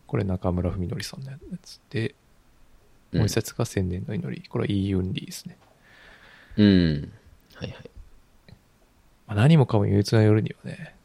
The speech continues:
Speaker 2: うん。
Speaker 1: まあ、これはもうなんていうか、クラシックというか。
Speaker 2: うん、
Speaker 1: うん。
Speaker 2: そうやね。
Speaker 1: まあ、もともとその、あれっすよね。なんか、で、俺がでも小説、あ、マジで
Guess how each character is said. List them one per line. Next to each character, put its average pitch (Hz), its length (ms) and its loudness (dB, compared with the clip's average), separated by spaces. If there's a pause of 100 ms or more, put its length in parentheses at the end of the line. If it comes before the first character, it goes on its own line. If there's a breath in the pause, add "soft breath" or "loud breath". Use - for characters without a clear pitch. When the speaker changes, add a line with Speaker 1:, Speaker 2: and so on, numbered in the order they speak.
(1040)
Speaker 2:
う - 40 -6
ん。 - 40 -4
Speaker 1:
ま - 40 -4
あ、 - 40 -4
こ 113 100 2
れ 117 60 8
は 120 60 6
も 120 140 4
う - 20 6
な 104 60 6
ん 92 60 0
て - 100 -8
い - 40 -4
う - 40 -10
か、 - 120 -12 (680)
ク - 100 4
ラ - 80 6
シ - 140 -4
ッ - 40 -20
ク - 100 -20
と - 100 -10
い - 40 -8
う - 40 -10
か。 - 400 -12 (1200)
Speaker 2:
う 98 60 4
ん、 85 240 6
Speaker 1:
う 127 40 4
ん。 104 40 4
Speaker 2:
そ 95 100 2
う - 20 2
や 95 60 2
ね。 92 420 -4 (840 soft breath)
Speaker 1:
ま 107 60 2
あ、 - 0 -
も 107 120 6
と 170 80 8
も 185 80 6
と 185 120 6
そ 165 140 4
の、 151 200 4 (460)
あ - 60 -20
れ 117 80 4
っ 117 40 4
す - 160 -8
よ - 140 -18
ね。 - 80 -20 (240)
な - 60 -20
ん - 20 -20
か、 - 100 -14 (540)
で、 113 80 -4
俺 131 180 4
が 165 120 4
で 165 120 2
も 107 160 4
小 123 240 -2
説、 135 640 0
あ、 - 80 0
マ 101 220 2
ジ 113 160 0
で - 200 -2